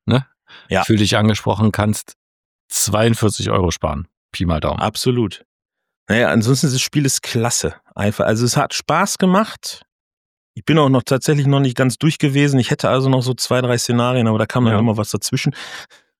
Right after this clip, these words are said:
Speaker 2: Ne? Und, ähm, ja, das Frostpunk, ein Schna-, ein schneebedecktes,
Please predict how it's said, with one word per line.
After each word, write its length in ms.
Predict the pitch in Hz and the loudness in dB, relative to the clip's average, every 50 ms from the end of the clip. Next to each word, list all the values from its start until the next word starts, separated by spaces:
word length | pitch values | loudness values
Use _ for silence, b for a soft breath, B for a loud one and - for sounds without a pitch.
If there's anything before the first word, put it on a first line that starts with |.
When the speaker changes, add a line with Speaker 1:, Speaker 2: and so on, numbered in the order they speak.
| _ _ _ _ _ _ _ _ _ _ - | _ _ _ _ _ _ _ _ _ _ -8
Speaker 2:
Ne? 200 | 95 110 151 156 _ _ _ _ - B B _ - | -6 -6 -6 -6 _ _ _ _ -18 B B _ -2
Und, 320 | 98 104 104 101 92 - | 0 2 2 0 0 0
ähm, 180 | - 98 104 120 | 0 0 0 2
ja, 280 | 190 - 180 104 78 - _ _ _ - | 2 2 2 0 -2 -8 _ _ _ -6
das 600 | - 101 - - - - - - - - - - _ _ _ _ _ _ _ _ _ _ _ _ | -4 -2 -2 -2 -2 -4 -4 -4 -6 -8 -10 -14 _ _ _ _ _ _ _ _ _ _ _ _
Frostpunk, 600 | - - - - - - - 107 87 90 - - - | -4 -2 -2 -2 -2 -2 -2 -2 -2 -2 -6 -10 -6
ein 300 | - 110 110 107 107 104 B B B B B B B B B B B _ _ _ _ _ _ _ _ _ | -2 0 0 0 0 -2 B B B B B B B B B B B _ _ _ _ _ _ _ _ _
Schna-, 340 | - - - - 139 143 - | -4 -2 2 2 2 2 2
ein 180 | - 117 127 131 | 0 0 0 2
schneebedecktes, 1500 | - - 151 156 202 233 247 269 254 240 - - - - 147 139 170 - - - - 160 151 - - - - - - - | 2 2 4 4 4 4 4 4 2 0 -2 -6 -6 -4 0 0 0 -2 -2 0 2 2 2 2 0 0 -2 -4 -6 -10